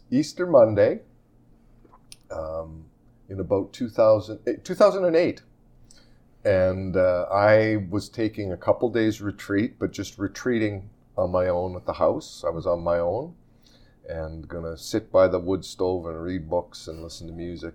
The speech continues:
and for a couple days. And I saved this record for that day.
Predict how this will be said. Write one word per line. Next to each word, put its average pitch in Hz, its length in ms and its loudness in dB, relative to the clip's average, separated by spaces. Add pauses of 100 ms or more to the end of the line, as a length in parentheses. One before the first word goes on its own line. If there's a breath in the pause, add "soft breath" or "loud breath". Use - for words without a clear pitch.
(120)
and 76 180 -8
for 80 100 -10
a - 40 -8
couple - 320 -4
days. 80 380 -8 (960 soft breath)
And 95 180 2
I 110 200 8 (280)
saved 151 560 4
this 98 220 -2
record 101 440 4
for 95 140 -4
that 85 260 -2
day. 101 320 -4